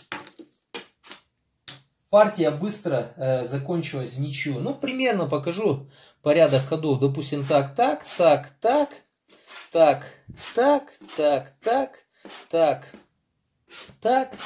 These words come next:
так, так. Э, белые напали. И чёрные вот таким образом разменялись. Ну и всё, партия быстро закончилась ничьей.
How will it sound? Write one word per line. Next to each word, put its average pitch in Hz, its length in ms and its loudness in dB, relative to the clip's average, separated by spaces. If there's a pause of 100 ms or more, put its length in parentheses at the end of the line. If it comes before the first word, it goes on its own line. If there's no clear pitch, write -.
так, 156 320 2 (120)
так. 269 320 0 (880)
Э, 143 320 0
белые 202 460 4
напали. 247 720 -2 (240)
И 247 200 -6
чёрные 196 400 0
вот 160 180 0
таким 180 300 -4
образом 135 440 0
разменялись. 123 680 -2 (2250)
Ну 170 160 -2
и - 20 -4
всё, 139 200 -2
партия 160 480 2
быстро 131 400 -8
закончилась 139 640 -8
ничьей. 147 600 -4